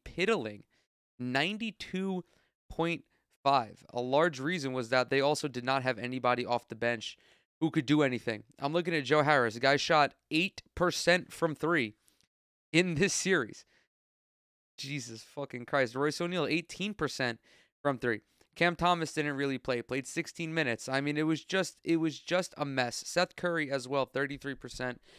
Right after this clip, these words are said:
from three. Um, of course, Patty Mills nowhere to be found as well because he basically fell out of the rotation.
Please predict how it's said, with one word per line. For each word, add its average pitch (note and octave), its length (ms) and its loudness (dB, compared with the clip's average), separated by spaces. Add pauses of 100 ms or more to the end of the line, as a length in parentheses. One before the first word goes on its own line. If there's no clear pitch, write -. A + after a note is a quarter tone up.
(240)
from C3+ 160 -2
three. C3 360 0 (360)
Um, B2+ 220 0
of C#3+ 140 -2
course, D#3+ 240 4
Patty C#3+ 260 4
Mills B2+ 400 2
nowhere B2 300 -2
to A2+ 40 -10
be A#2 120 -6
found A2+ 240 -2
as A2+ 240 -4
well A#2 180 0
because A2 300 -8
he A#2 340 -8
basically A#2 460 -2
fell A2+ 280 -2
out A2 140 0
of A2 60 -8
the A2 100 -4
rotation. G#2+ 640 -8